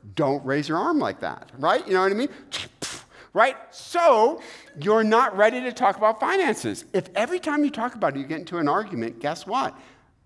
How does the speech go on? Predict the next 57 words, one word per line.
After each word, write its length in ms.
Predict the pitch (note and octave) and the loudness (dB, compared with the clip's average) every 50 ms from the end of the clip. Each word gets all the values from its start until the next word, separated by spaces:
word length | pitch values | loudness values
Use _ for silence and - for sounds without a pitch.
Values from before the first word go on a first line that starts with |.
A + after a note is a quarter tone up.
| _ - | _ -6
The 80 | - C#3+ | -6 -6
prior 500 | - - - - D#3 D#3 F#3 G3+ G3+ G#3 | -6 -8 -4 -2 0 2 2 2 0 -2
conversation 760 | - - F3+ F#3 F3 F3+ E3+ E3+ - F#3 G3 G3+ - - C#3 | -4 -2 -2 -2 -2 -2 -4 -4 -4 -2 -2 -2 -2 -2 -2
is 100 | B2 A#2+ | -2 -2
not 160 | C#3+ C3 - | -2 -4 -4
where 160 | - B2+ B2+ C3+ | -4 -4 -4 -4
it 80 | C3 | -4
should 220 | - - D3 C#3+ D3 | -6 -8 -8 -6 -6
be. 180 | G2 C#2 - - - - - - - | -8 -10 -10 -12 -18 -20 -20 -16 -6
Your 180 | B2 D3 F3+ | -2 -2 0
heart 360 | F3 - - F#3 D#3 E3+ F3+ F#3+ | -2 -2 -2 0 0 0 0 0
is 160 | F3+ D#3+ D3+ | -4 -4 -4
not 220 | E3 E3+ E3 D3 | -4 -4 -2 -2
ready 180 | D3 D#3+ F3+ E3+ | -2 -2 -2 -4
before 280 | C#3+ A#2+ - C#3 C#3+ | -8 -8 -6 -6 -4
the 80 | C3+ C3+ | -4 -4
Lord. 320 | C#3+ E3 F#3+ F3 B2 - - - - - | -4 -2 -2 -2 -2 -2 -6 -12 -18 -8
Now, 220 | - E3+ D#3 A#2+ - C#3+ | -4 -2 -2 -2 -4 -6
this 160 | D3+ D3+ C3+ | -8 -6 -2
number 240 | D3 D#3 D#3 D#3 F#3 | -2 -2 0 2 0
one 100 | F3+ F3+ | 0 0
question 320 | F3 - D#3+ D#3 - F3+ | 0 -2 -2 -4 -2 -4
I 80 | D#3+ E3 | -6 -6
get 240 | D#3+ G3 G#3 D3+ - | -4 -4 -4 -4 -2
all 140 | - B2 C3+ | -2 -2 -2
the 80 | C#3 C#3+ | -4 -4
time 300 | - F#3+ F#3 G3+ E3+ A2 | -4 -4 -2 -2 -2 -2
is, 220 | F#2+ G2+ A2+ - - - - _ - | -2 -4 -6 -8 -14 -20 -20 _ -2
"Well, 140 | E3 - - | -2 -2 0
okay, 260 | - E3+ - - D3 - - | -2 -2 -2 -2 -4 -4 -2
I'm 240 | C#3+ E3 A#3+ D4+ D#4 | 0 0 0 0 0
being 240 | D4+ A3 E3 C3+ | 0 0 0 0
kind 340 | A#2+ - - B2+ A#2+ A#2+ A#2 | -2 -2 -4 -2 -2 -2 -4
to 80 | C3+ A2+ | -6 -6
my 140 | A2+ G#2+ G#2 | -6 -6 -6
spouse. 360 | - - - A#2 G#2+ G#2 - | -6 -6 -4 -4 -4 -4 -4
They're 140 | - C#3+ D3 | -4 -2 -2
not 160 | C#3+ C#3 - | -2 -2 -2
being 160 | C3 B2 B2 | -4 -4 -4
kind 260 | - - B2+ A#2+ A#2 - | -6 -6 -8 -8 -8 -8
to 60 | B2 | -6
me." 260 | C#3+ F#3 F3 - - - - _ _ _ _ - - _ _ - - _ _ _ B2 | -6 -4 -4 -6 -8 -12 -20 _ _ _ _ -20 -20 _ _ -20 -20 _ _ _ -8
Okay? 200 | - D#3+ - - - | -6 -6 -6 -6 -10
I, 80 | - - - - | -14 -14 -8 -8
I, 100 | - - - - - | -8 -8 -6 -2 -2
I, 100 | E3+ F3+ - - D#3+ C3+ - | -2 -2 -2 -6 -14 -6 -2
by 120 | - F3 F#3+ | 0 0 0
the 80 | F#3+ | 0
way, 260 | F3+ A3 B3+ A3+ F3+ - - - - - - _ _ - | 0 0 0 0 0 -2 -8 -16 -20 -20 -20 _ _ -8
Peter 440 | - - A#3+ D4+ D#4+ B3+ F3 D3+ A#2 | -2 0 2 2 4 4 2 2 0
anticipates 800 | - C3+ C3 C3 - D4+ E4+ - - - - F3+ B2 A2+ - - | -2 -4 -4 -4 -4 -4 -4 -4 -6 -6 -4 -4 -4 -4 -4 -4
that 180 | B2 A2 F#2 | -6 -6 -6
in 60 | - | -8
First 260 | B2 - C3+ C3 - - | -10 -8 -8 -8 -6 -6
Peter 180 | D3 C3 A#2 | -4 -4 -4
three 260 | - - C3+ B2 A#2+ | -4 -4 -2 -2 0
nine 580 | A#2+ - - B3+ A3 C3+ G2 G2+ A#2 C#3 A3+ - | 0 0 0 0 0 -2 -2 -4 -4 -6 -6 -8